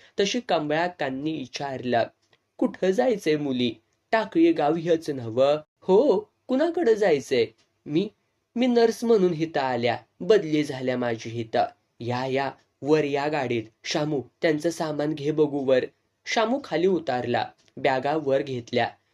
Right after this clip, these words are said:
मोहन मोहरं सरकून बसला. कमळाकांनी हात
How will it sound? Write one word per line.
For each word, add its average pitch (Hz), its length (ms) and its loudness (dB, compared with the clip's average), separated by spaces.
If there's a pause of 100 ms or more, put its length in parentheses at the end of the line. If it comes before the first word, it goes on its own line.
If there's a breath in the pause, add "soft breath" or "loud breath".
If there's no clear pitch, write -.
(140)
मोहन 151 460 2
मोहरं 156 420 0
सरकून 151 440 -4
बसला. 123 480 -4 (420)
कमळाकांनी 143 840 0
हात 139 280 -4